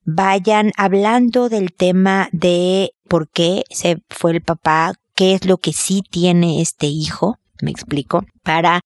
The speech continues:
o la mamá, ¿no? El caso del que se fuera, que, y quién ha funcionado como el papá o la mamá en otros sentidos, es decir, el apoyo técnico, que no es exactamente el mismo de que fuera el padre biológico, pero si el abuelo, por ejemplo, funcionó como papá,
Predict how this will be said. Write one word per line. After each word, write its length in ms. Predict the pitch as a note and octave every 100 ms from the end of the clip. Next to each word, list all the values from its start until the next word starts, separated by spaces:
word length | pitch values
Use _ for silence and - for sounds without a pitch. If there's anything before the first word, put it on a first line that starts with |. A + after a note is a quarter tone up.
| -
o 160 | D3+ D#3
la 140 | D3+
mamá, 380 | D3+ E3 E3 C3+
¿no? 140 | D#3+
El 120 | D3+
caso 200 | - C#3+
del 100 | -
que 80 | -
se 100 | -
fuera, 240 | C#3+ D3+ F#3 -
que, 180 | G3 -
y 120 | G3
quién 440 | - A3 A3+ A3+
ha 100 | A#3
funcionado 1160 | A#3 - A3+ G#3+ - F#3 F3 F#3 F#3+ B3 A#3 F#3+
como 440 | - D#3+ E3 F3
el 120 | F3 -
papá 360 | C3 - C#3
o 60 | F3+
la 140 | F#3
mamá 460 | E3+ D#3+ D#3+ E3+ F3 _
en 180 | E3+ D#3+
otros 340 | E3+ - F#3
sentidos, 540 | - D#3 C#3+ D#3 F3 E3
es 120 | D#3
decir, 380 | E3 - E3 E3
el 100 | D#3+
apoyo 540 | C#3 - F#3 F3+ E3+
técnico, 640 | - - E3 E3+ D3+ - G#3
que 160 | E3
no 160 | E3 D#3+
es 180 | E3 -
exactamente 800 | - D#3+ - - F#3 F#3+ G3
el 80 | G#3
mismo 380 | G#3+ A#3 A3+ G3 -
de 140 | D#3 D#3
que 120 | E3
fuera 220 | - F3+
el 100 | G3+
padre 360 | - F#3 F#3 G3
biológico, 640 | G#3 G#3+ G3 G3+ - G#3+ _
pero 220 | - F#3
si 220 | F#3+ - F3
el 120 | F3
abuelo, 440 | E3 F#3 B3 G#3
por 220 | E3 D3 D3+
ejemplo, 420 | - D3+ - -
funcionó 760 | - E3+ E3 - E3 E3 F#3+ G3
como 380 | - F#3+ F3
papá, 420 | - D#3 D3 G3